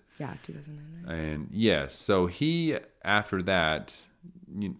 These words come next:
Speaker 2: well, yes, he went through all of this stuff in prison where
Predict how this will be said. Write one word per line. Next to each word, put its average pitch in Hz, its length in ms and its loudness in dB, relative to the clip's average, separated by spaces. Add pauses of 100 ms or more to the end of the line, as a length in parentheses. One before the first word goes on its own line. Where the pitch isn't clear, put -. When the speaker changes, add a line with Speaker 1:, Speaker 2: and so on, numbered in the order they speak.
(200)
Speaker 2:
well, 95 420 0
yes, 78 240 -4
he 104 80 2
went 107 200 0
through 92 100 0
all 95 180 4
of 92 120 -2
this 98 220 2
stuff 92 280 0
in 95 120 -2
prison 85 460 0
where 69 340 -6